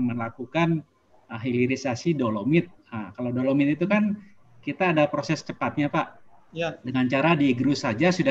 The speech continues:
Speaker 1: bisa digunakan, Pak. Contohnya yang di Karo Sumatera Utara, Pak, ya.
Speaker 2: Ya.
Speaker 1: Itu kan menggunakan dolomit yang cukup dengan digerus saja bisa ditaburkan jadi pupuk atau pembeni-, eh, pembena tanah istilah sekarang kalau di Kementerian Pertanian,
Speaker 2: Ya.
Speaker 1: Pak.
Speaker 2: Ya.
Speaker 1: Bagaimana dengan Geolit sendiri, Pak? Apakah dengan pembena tanah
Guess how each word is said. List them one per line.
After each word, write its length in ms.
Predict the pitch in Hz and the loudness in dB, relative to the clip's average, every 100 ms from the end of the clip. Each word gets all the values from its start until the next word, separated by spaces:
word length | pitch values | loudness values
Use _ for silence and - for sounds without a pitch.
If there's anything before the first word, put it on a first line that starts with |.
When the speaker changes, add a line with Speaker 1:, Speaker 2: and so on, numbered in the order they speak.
| 127 | 0
Speaker 1:
bisa 160 | 120 | 0
digunakan, 560 | 135 123 131 113 - 143 | 0 2 4 2 0 -2
Pak. 320 | 151 - - | -2 -4 -4
Contohnya 320 | 131 123 139 | -4 -2 0
yang 160 | 165 143 | 2 2
di 80 | 127 | 0
Karo 240 | 123 127 | -2 -2
Sumatera 640 | 120 127 123 127 123 117 - | -2 -2 -2 -4 -4 -6 -8
Utara, 400 | - 117 147 143 | -4 0 2 2
Pak, 160 | 135 | 0
ya. 320 | 123 131 165 - _ - 160 | 0 0 -2 -6 _ -16 -10
Speaker 2:
Ya. 160 | 160 | -8
Speaker 1:
Itu 80 | 143 | -2
kan 160 | 156 165 | 2 2
menggunakan 560 | 131 120 123 120 165 139 | 2 2 2 2 0 0
dolomit 400 | 117 123 156 165 | 0 2 0 0
yang 160 | 120 117 | -2 -4
cukup 240 | 135 120 | -6 -8
dengan 320 | 123 123 120 | -2 0 0
digerus 320 | 117 123 120 | 0 -2 -4
saja 480 | 120 113 143 185 190 - - - | -4 -2 -2 -2 -4 -12 -20 -20
bisa 240 | 113 - 123 | -14 -6 -4
ditaburkan 640 | 127 123 123 123 175 175 | -2 -2 -2 0 2 4
jadi 240 | 123 123 123 | 4 2 0
pupuk 400 | - 165 - - | 0 0 -2 -14
atau 160 | 151 | -8
pembeni-, 400 | 143 131 131 131 | -2 2 2 2
eh, 220 | - 135 - | -2 -6 -2
pembena 400 | 135 135 131 147 | 0 2 2 4
tanah 240 | 156 139 | 2 2
istilah 240 | - 131 | 0 -4
sekarang 320 | 120 135 139 127 | -4 -2 -2 -2
kalau 80 | |
di 80 | 120 | -2
Kementerian 320 | 120 123 123 | 0 0 0
Pertanian, 400 | - 120 113 113 | -2 -6 -4 -4
Speaker 2:
Ya. 60 | 107 | -6
Speaker 1:
Pak. 100 | - _ _ _ _ _ - | -12 _ _ _ _ _ -20
Speaker 2:
Ya. 120 | 156 - _ - | -18 -18 _ -4
Speaker 1:
Bagaimana 400 | - 170 185 226 | 2 6 6 6
dengan 240 | 202 180 175 | 6 6 6
Geolit 320 | 294 160 156 | 4 4 2
sendiri, 400 | 165 143 117 120 | 2 2 0 -2
Pak? 320 | 156 - - | -4 -4 -10
Apakah 480 | 131 143 156 139 - | -10 -8 -4 -4 -6
dengan 400 | 139 139 135 127 | -6 -2 -2 -2
pembena 320 | 143 139 139 | 0 0 0
tanah 560 | 139 127 175 202 - | 0 2 4 4 0